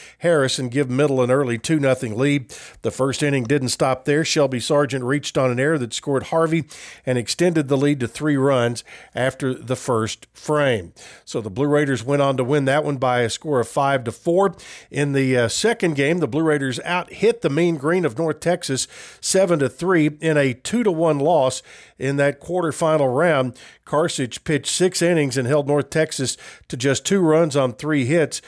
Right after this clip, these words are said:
and the Blue Raiders dropped a decision two to one. Could just never get the bats going.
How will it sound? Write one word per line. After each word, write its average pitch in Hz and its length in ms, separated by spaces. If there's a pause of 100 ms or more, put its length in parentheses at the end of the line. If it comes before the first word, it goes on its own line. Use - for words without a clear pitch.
(280)
and 127 240
the 120 60
Blue 135 180
Raiders 143 400
dropped 139 540
a 143 160
decision 123 800
two 220 200
to 185 80
one. 135 400 (300)
Could 127 180
just 151 320
never 165 520
get 135 360
the 127 120
bats 151 480
going. 170 460